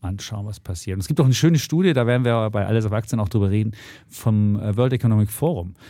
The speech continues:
Die haben mal geguckt, welche Jobs überleben werden, welche Jobs nicht überleben werden und so weiter. Also ein Viertel der Jobs werden sich in den kommenden fünf Jahren wandeln. Gut, das ist jetzt wahrscheinlich, das war wahrscheinlich früher auch schon so, da braucht's jetzt keine K I für.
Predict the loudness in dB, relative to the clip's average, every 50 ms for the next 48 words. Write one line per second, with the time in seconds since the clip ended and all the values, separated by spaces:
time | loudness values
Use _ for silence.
0 | -20 -20 -20 -20 _ -2 0 2 2 0 -2 -4 -2 -4 -4 -4 -4 -20 -20 -20
1 | -20 _ -6 0 2 4 2 2 2 0 -2 0 0 -2 -4 -6 _ _ _ _
2 | -2 0 0 0 -2 -6 -12 -12 -14 -16 _ _ _ _ _ _ _ _ 0 2
3 | 4 4 4 4 4 2 2 0 0 2 2 2 2 0 0 0 -2 -4 -2 0
4 | -2 -2 0 0 0 2 2 2 2 2 2 0 0 0 0 2 2 0 0 0
5 | 0 0 -2 -2 -2 -4 -4 -2 -2 -2 0 0 0 0 0 -2 -2 0 -2 -2
6 | -4 -4 0 0 0 2 2 0 0 2 0 2 2 2 0 0 0 -2 0 0
7 | 2 2 2 0 0 0 0 0 2 2 0 0 0 0 -2 0 0 0 0 0
8 | 0 0 0 0 0 0 0 0 0 -2 -2 -4 -6 -6 -6 -6 -6 -6 -10 -8
9 | -8 -10 -10 -10 -14 -12 -10 -6 -6 -6 -6 -6 -10 -12 -20 -20 -20 -20 -20 -20
10 | -20 _ -20 _ -20 -20 -20 -20 -20 -20 -20 -20 _ -10 -4 -2 -2 0 2 2
11 | 0 0 2 2 2 2 4 2 0 0 0 0 0 2 2 0 0 -2 0 -2
12 | -2 -2 -2 -6 -6 0 0 2 2 2 2 0 0 0 -2 -2 0 0 0 0
13 | -2